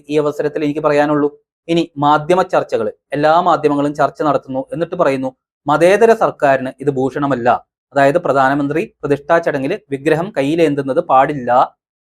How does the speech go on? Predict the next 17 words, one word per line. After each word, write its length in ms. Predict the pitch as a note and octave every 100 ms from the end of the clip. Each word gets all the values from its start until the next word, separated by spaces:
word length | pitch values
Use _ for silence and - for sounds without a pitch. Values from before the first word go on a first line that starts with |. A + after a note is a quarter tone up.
| - F#3+
എന്ന്, 140 | A#2 - _ _ _ _ -
ക്ഷേത്രം 440 | E3 E3 E3+ F#3+ F#3+
ഉദ്ഘാടനം 440 | E3+ D#3+ D#3+ F3+ F3
ചെയ്യാൻ 220 | C3+ C3+ C#3+ D3
പാടില്ല 400 | D3+ F3 C#3 B2+ B2+ D#3
എന്നൊക്കെയാണ് 420 | E3+ E3+ E3 D3+
ഇവരൊക്കെ 260 | D#3+ D#3 F3
പറയുന്നത്. 340 | F#3+ F#3+ F#3 A#2 _ _ _ E3+
അപ്പോ 140 | F#3+ F#3+ E3
ഇന്ത്യയുടെ 400 | F#3+ G3+ G#3+ F3 E3+
പ്രധാനമന്ത്രിയാവണം 880 | D#3 F3 G3 G3+ G#3 F3 D3 D3 D3+ D3+
എന്നുണ്ടെങ്കിൽ 360 | E3+ D3 C3 D3
സ്വന്തം 280 | D#3+ F3 G#3+ G3
വിശ്വാസം, 440 | - C#3+ C3 C3+ C3 - D#3
ആത്മീയത 420 | F#3+ G#3 D#3 C3+ - _ _ F#3+
ഇതൊക്കെ 340 | G3+ - E3+ E3 D3+
ഉപേക്ഷിക്കണം 600 | F3+ F#3+ F#3+ F3+ D3+